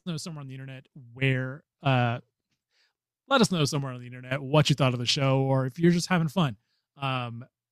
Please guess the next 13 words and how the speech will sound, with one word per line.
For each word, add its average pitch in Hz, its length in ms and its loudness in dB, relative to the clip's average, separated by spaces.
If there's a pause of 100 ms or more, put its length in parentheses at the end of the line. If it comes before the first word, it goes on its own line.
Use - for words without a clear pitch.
(160)
'cause 139 260 -16
we 139 440 -18
really 147 340 6
appreciate 135 420 2
everything. 123 380 -6
We've 208 260 4 (160)
always, 339 220 -14
like, 214 240 2
I 285 60 2
always 370 160 0
appreciate 156 380 2
the 127 120 -8
interactions. 123 680 -14